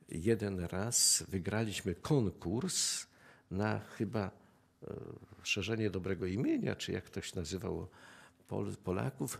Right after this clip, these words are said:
wygraliśmy ten konkurs, dostaliśmy dwieście tysięcy. Ktoś powie, że to jest bardzo dużo.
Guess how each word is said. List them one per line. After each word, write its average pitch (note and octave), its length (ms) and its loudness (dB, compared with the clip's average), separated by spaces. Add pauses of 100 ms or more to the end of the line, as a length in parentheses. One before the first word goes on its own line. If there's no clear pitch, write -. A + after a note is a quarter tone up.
wygraliśmy A#2 680 0
ten F#2+ 160 0
konkurs, C3 480 -2
dostaliśmy A2 540 0
dwieście B2+ 400 0
tysięcy. - 540 -4
Ktoś - 240 -4
powie, A#2 200 0
że - 60 -4
to G#2+ 80 -4
jest F#2+ 100 0
bardzo G#2 320 0
dużo. C3 360 -2